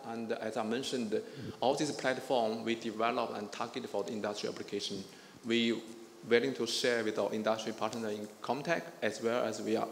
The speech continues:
open to, uh, share the research op-, research result and also the res-, research approaches to all the industries in Singapore. And with all this, I want to thank S M I again to sponsor us for this project.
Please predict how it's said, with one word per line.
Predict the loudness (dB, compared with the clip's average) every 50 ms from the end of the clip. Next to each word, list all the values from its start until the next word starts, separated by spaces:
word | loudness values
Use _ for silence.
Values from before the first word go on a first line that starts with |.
| -2 -4
open | -4 -4 -6 -8 -8 -6
to, | -6 -4 -4 -4 -6 -8 -12 -16 -18 -20 -20 -20 -20 -20 -20
uh, | -16 -12 -8
share | -4 -2 0 0 0 -2
the | -4 -6 -8 -8 -10 -12 -14 -18 -20 -16 -8 -8
research | -8 -4 -4 -4 -4 -4 -8 -8 -6
op-, | -6 -6 -6 -8 -12 -16 -18 -18 -16 -12 -2
research | 0 0 2 2 2 0 0
result | -2 -2 0 2 2 2 2 0 -4 -6 -6
and | -6 -6 -6
also | -6 -4 -4 -4 -4 -4 -6 -4
the | -4 -4 -4 -6 -8 -8 -8
res-, | -6 -6 -6 -8 -10 -10 -12 -16 -16 -4 0
research | 2 2 4 4 2 0 0 -4 -8
approaches | -8 -4 -2 -2 0 0 -2 -2 -2 -4 -6 -8
to | -10 -10 -8 -6
all | -4 -4 -2 -2
the | -4 -4
industries | -6 -6 -4 -4 -4 -4 -4 -6 -8 -10 -10 -10 -10 -10
in | -10
Singapore. | -10 -10 -10 -8 -10 -10 -10 -14 -18 -20 -20 -20 -20 -20 -20 -20 -20 -20 -20 -18 -16 -14
And | -8 -2
with | -2 -2 0 0 0
all | 0 0 2
this, | 2 0 -2 -2 -2
I | -2 0 0
want | 0 0 0 -2 -2
to | -2 -2
thank | 2 2 2 2 2 -2
S | -4 -2 -2 -2
M | -2 -2
I | 0 0 0 -2 -2
again | 0 2 2 2 2 0 -4 -8 -10 -6
to | -4 -2 -2 -2
sponsor | -2 -4 -6 -6 -4 -4 -4 -4 -4 -4 -4 -4 -2
us | -2 -2 -4 -4 -8 -10 -12 -14 -16 -18 -20 -14 -6
for | -4 -4 -2
this | -2 -4 -6
project. | -8 -8 -4 -4 -4 -2 -2 -2 -2 -4